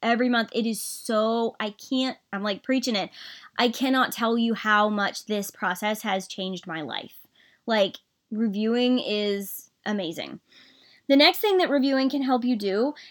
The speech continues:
is help you set an intention for the next month. Like, you can get really intentional. So some months, when I go into a new season,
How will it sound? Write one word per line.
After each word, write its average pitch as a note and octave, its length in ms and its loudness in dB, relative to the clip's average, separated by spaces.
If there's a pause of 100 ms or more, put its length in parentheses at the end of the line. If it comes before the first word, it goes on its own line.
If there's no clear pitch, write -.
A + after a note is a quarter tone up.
(140)
is E4 160 2
help D4 240 4
you F#4 120 4
set G#3+ 340 4
an C#4+ 100 2
intention D4+ 680 2
for E4+ 160 4
the E4 100 4
next C#4+ 320 2
month. - 240 2 (100)
Like, B3+ 360 4
you B3+ 120 0
can C4+ 140 -2
get B3+ 220 4
really D4+ 240 2
intentional. E4 560 -2
So B3+ 180 0
some B3 400 2
months, F#4+ 420 0 (340)
when B3 140 0
I B3 120 2
go B3+ 240 4
into D4+ 360 2
a C4+ 60 4
new B3+ 160 4
season, B3+ 500 -2